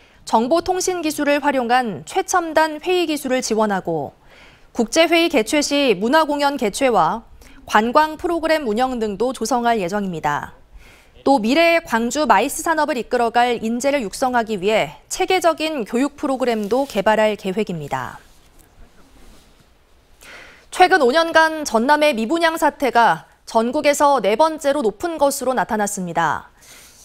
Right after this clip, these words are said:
국회 조호섭 의원이 주택도시보증공사로부터 제출받은 국정감사 자료에 따르면, 이천십팔 년부터 올해 구월 말까지 분양보증 사업장 가운데 전남 지역의 미분양 세대 수는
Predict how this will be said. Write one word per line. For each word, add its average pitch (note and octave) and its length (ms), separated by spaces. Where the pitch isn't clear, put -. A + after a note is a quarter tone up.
국회 D#4 360
조호섭 D#4 480
의원이 B3 640
주택도시보증공사로부터 C4+ 1700
제출받은 A#3 800
국정감사 B3+ 800
자료에 A#3 360
따르면, G#3+ 600
이천십팔 F4 600
년부터 D#4+ 560
올해 C4 280
구월 C#4 360
말까지 G3+ 600
분양보증 C#4+ 640
사업장 C#4+ 480
가운데 G#3 640
전남 D4 400
지역의 C4 560
미분양 C#4+ 460
세대 C#4 260
수는 B3+ 460